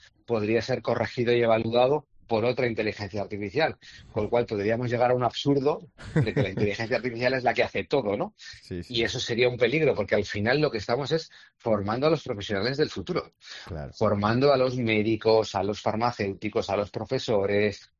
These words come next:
Speaker 1: a los ingenieros. Entonces nosotros como universidad tenemos una responsabilidad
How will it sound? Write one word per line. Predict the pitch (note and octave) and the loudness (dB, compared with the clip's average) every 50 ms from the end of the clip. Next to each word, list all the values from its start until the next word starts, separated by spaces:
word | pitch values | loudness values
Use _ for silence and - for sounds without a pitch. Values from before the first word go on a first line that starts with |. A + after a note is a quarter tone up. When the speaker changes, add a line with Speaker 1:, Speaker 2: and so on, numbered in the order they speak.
| _ _ - | _ _ -4
Speaker 1:
a | G#2+ G#2+ | 0 0
los | A2 G#2 A#2 | 0 0 0
ingenieros. | A#2 A2 - - C3 B2+ A#2+ A#2+ A2+ A2 B2 C3 B2 - - - - - _ | -2 -2 0 0 0 2 4 4 4 4 4 2 0 -4 -12 -20 -20 -20 _
Entonces | G#2+ B2 G#2+ G#2 | -2 -2 0 0
nosotros | F#2+ F#2+ G2 A#2+ - - | -2 -2 -2 -2 -4 -4
como | - C3 B2+ | -4 -4 -2
universidad | B2 B2 B2 A2 - C3 C3+ | 0 0 0 0 0 -2 -2
tenemos | - B2+ A#2+ A#2+ A#2+ G#2+ | -2 -2 -2 -2 -2 -2
una | B2 C3 C3+ C3+ - - - - _ _ _ | 0 0 0 0 0 -4 -12 -20 _ _ _
responsabilidad | G2+ G2+ G#2 G#2+ F#2+ - - G2+ G2 G2+ F#2 - - G#2 G2+ G2 F#2+ G2 G2 G#2 A2 B2 D3 | -2 0 0 0 0 -2 -2 -2 -2 -2 -2 -2 2 2 2 2 2 0 2 2 2 2 2